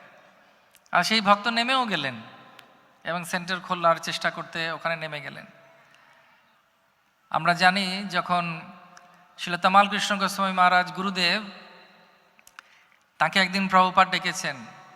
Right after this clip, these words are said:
তিনি তখন খুব ভালো করে বুক ডিস্ট্রিবিউশন করতেন এরকম গাড়ি নিয়ে।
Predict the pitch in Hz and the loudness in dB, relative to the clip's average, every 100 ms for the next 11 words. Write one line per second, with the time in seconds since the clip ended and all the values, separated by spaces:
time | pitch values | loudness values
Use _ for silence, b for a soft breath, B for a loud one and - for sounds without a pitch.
0 | - - _ _ _ _ 170 175 185 208 | -20 -20 _ _ _ _ -4 0 0 -2
1 | 226 202 170 208 214 220 196 202 208 - | -6 0 4 4 2 0 -2 -4 -4 -4
2 | 214 202 202 196 180 185 170 175 185 170 | -4 -4 -4 -6 -8 -6 -6 -4 -4 2
3 | 160 175 170 151 | 2 2 -2 -10